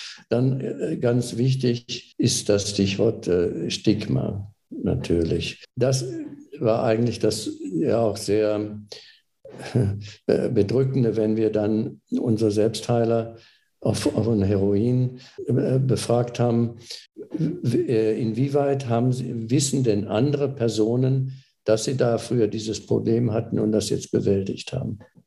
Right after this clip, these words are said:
Da könnte man zunächst ja nochmal glaub-, blauäugig sagen, ja, das ist ja eine ganz tolle, ganz überraschende Success-Story.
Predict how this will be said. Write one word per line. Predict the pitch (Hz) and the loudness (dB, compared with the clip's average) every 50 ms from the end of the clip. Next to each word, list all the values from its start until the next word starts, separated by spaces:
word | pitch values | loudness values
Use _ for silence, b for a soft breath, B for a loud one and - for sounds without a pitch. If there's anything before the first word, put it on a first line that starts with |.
| _ _ | _ _
Da | - 107 | 0 2
könnte | 98 - 117 127 131 131 | 2 2 2 2 2 2
man | 131 127 123 123 | 0 0 -2 -2
zunächst | - 131 131 131 127 131 131 - | -2 0 0 2 2 0 0 0
ja | 139 | 0
nochmal | 120 117 117 117 110 104 98 | 0 2 2 0 0 -2 0
glaub-, | 107 107 101 101 - - | 0 0 0 0 0 0
blauäugig | 104 101 98 110 117 110 110 113 113 120 107 - | 0 2 2 2 2 0 0 0 -2 -2 -4 -2
sagen, | - 117 107 101 95 92 95 | 0 2 2 2 2 0 0
ja, | 98 90 92 92 - b b b b | 0 0 -2 -2 -8 b b b b
das | - - - - - | -2 0 0 2 2
ist | - - - | 2 2 2
ja | 95 92 | 2 2
eine | 87 95 90 92 | 2 2 2 2
ganz | 95 92 90 90 - - | 2 2 2 0 -2 0
tolle, | - 107 120 120 113 104 101 - - - - _ | 0 2 2 2 2 0 -2 -6 -12 -16 -8 _
ganz | - 107 110 110 - | 0 2 2 2 0
überraschende | 147 123 110 117 107 107 104 101 - - 85 85 - - - - | -2 0 0 2 2 2 2 0 0 -2 -4 -4 -4 -8 -8 -6
Success-Story. | - - 131 131 - - - 147 131 - - - 151 131 117 117 113 110 110 B B | -2 -2 0 0 2 2 2 2 2 0 0 0 0 2 2 2 0 0 -2 B B